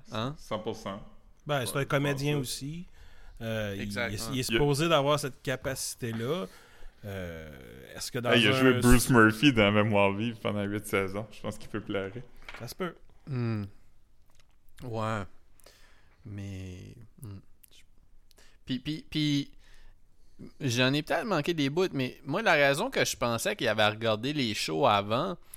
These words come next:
Speaker 1: c'est parce que, comme, j'avais pas remar-, ben, après, je veux dire, on voit juste vingt minutes par jour,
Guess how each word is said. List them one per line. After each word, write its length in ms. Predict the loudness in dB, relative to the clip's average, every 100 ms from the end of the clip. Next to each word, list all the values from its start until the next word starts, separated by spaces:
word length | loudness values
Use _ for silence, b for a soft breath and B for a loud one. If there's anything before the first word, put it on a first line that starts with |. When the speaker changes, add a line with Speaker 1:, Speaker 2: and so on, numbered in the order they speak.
| B B
Speaker 1:
c'est 120 | B -2
parce 160 | 0
que, 100 | -2
comme, 460 | 0 2 2 0 -6 -14 -20 -20 -20 -20 -20 -20 -20 -16 -6
j'avais 360 | 0 4 4
pas 180 | 2 0
remar-, 280 | 2 2 2
ben, 180 | 0 0
après, 400 | -2 0 2 2
je 60 | 0
veux 60 |
dire, 160 | -6 -6 -4
on 140 | -2
voit 200 | 0 0
juste 280 | 2 0 0
vingt 200 | -2 -2
minutes 340 | -2 -4 -4
par 280 | 0 0 0
jour, 400 | -2 -4 -4 -8